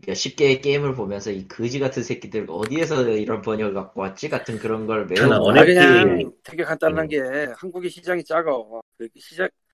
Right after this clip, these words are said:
Speaker 3: 시작이 끝이야, 그게 그냥.
Speaker 2: 저는 그것도
Speaker 1: 야,
Speaker 2: 요즘은 좀 많이 송해요.
Speaker 1: 누구, 누군가가, 누군가들이 이제 기함할 소리를. <laughs>
Speaker 2: 한국이 시장이 작다는 얘기는 이제 아니, 이제는, 이제는 아닌 것 같아요.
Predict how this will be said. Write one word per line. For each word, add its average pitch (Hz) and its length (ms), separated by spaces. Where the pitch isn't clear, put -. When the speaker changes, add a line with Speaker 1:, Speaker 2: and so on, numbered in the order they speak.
Speaker 3:
시작이 208 380
끝이야, 185 300
그게 127 160
그냥. - 340
Speaker 2:
저는 135 260
그것도 110 240
Speaker 1:
야, 202 160
Speaker 2:
요즘은 117 340
좀 117 80
많이 98 180
송해요. 107 340
Speaker 1:
누구, 139 260
누군가가, 160 540
누군가들이 139 760
이제 110 240
기함할 131 420
소리를. 107 540
<laughs> 180 400
Speaker 2:
한국이 202 540
시장이 175 360
작다는 175 460
얘기는 131 200
이제 92 120
아니, 92 200
이제는, 104 500
이제는 101 280
아닌 85 160
것 87 80
같아요. - 300